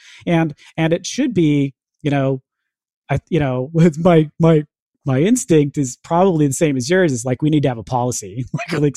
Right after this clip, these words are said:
like, <laughs> like, what's the, what's the first thing you do? Oh, let's put a policy, right? <laughs> But,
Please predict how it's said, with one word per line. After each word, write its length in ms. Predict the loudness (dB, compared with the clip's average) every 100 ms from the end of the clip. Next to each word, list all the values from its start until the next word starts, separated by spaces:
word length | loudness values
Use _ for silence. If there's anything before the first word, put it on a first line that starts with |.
| -8
like, 140 | -12 _ _ -18 -16 0
<laughs> 680 | 0 0 0 0 0 -4 2
like, 200 | 2 6
what's 200 | 2 4
the, 240 | 4 2 2 -12 0
what's 180 | 0 2
the 100 | 2
first 240 | 4 2
thing 140 | 2 2
you 60 |
do? 100 | 2
Oh, 160 | 4 4
let's 240 | 4 0
put 160 | -4 -6
a 60 |
policy, 440 | -4 -6 -6 -8 -10
right? 300 | -8 2 2 2 -6
<laughs> 240 | -18 -20 _
But, 200 | 2